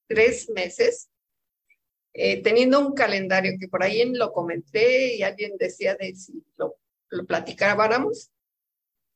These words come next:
Los domingos son mi domingo de corazón puro. Los lunes, campo unificado,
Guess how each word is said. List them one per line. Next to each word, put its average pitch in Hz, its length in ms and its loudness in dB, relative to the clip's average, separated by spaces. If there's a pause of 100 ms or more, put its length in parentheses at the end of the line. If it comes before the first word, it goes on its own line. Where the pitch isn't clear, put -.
(280)
Los 247 180 6
domingos 320 840 4 (140)
son 277 480 0 (560)
mi 202 180 -4
domingo 247 680 2
de 185 160 -6
corazón 185 440 -2
puro. 180 380 -2 (1040)
Los 208 240 2
lunes, 320 640 2 (1400)
campo 247 360 2
unificado, 180 840 -2